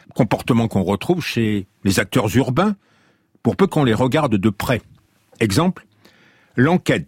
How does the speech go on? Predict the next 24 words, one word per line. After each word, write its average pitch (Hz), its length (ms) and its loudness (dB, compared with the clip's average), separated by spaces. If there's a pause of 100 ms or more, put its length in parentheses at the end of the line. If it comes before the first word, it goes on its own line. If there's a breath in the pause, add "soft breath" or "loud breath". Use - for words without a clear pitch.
d'un 87 200 -4
disciple 135 500 -2
de 95 100 -2
Certeau, 156 600 -2 (300)
Pierre 151 240 0
Mayol, 127 600 0 (460)
à 101 100 0
la 95 120 -2
Croix-Rousse, - 720 -2 (200)
à 92 120 -4
Lyon, 113 300 2 (680)
un 92 100 -6
quartier - 300 -2
populaire, 127 580 0
l'ancienne 95 540 -4 (460 soft breath)
colline 113 500 0 (300 soft breath)
des 92 200 -6
ouvriers 98 380 -4
du 87 160 -8
textile, - 640 -6
les 95 120 -6
Canuts. 95 600 -6 (720)
L'enquête 135 480 0
tourne 196 300 2